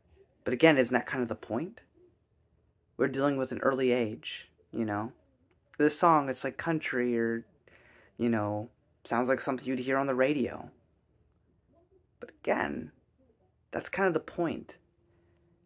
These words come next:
And I, too, will admit when I first heard it, I didn't like it. But over time, having stewed over it, I quite like the intro now. And so, that's where I'll stick with that.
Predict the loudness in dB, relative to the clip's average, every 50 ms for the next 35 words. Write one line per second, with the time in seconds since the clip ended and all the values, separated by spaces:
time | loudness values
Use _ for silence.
0 | _ _ 0 4 4 4 4 2 -2 -2 0 0 2 2 0 -2 -2 2 2 2
1 | 4 4 2 2 0 0 0 0 0 0 0 0 0 0 -2 -10 -16 -16 -16 -16
2 | -16 _ _ _ _ _ _ _ -18 -14 -6 -2 0 2 2 2 2 2 2 0
3 | -2 -4 -4 -4 -4 -6 -6 -6 -6 -8 -12 -12 -12 -16 -20 -20 _ _ -20 _
4 | _ _ _ _ _ _ _ _ _ -6 2 6 6 6 6 4 0 0 -6 -4
5 | -2 -2 0 2 0 0 0 -2 -6 -6 -6 -4 0 2 2 2 2 2 0 2
6 | 2 0 -2 0 2 2 2 2 4 2 0 0 -2 -6 -4 -4 -4 -6 -8 -10
7 | -10 -12 -14 -14 -16 -18 _ -20 _ _ _ _ _ _ _ _ _ _ _ _
8 | _ _ _ _ _ _ _ _ _ _ _ _ -12 -12 -12 -10 -10 -12 -10 -10
9 | -10 -10 -12 _ _ _ _ _ _ _ _ _ _ _ _ _ _ _ _ _
10 | -8 -6 -6 -2 -2 -2 -2 -2 -6 -4 -4 -4 -4 -2 -2 -2 -2 -2 -6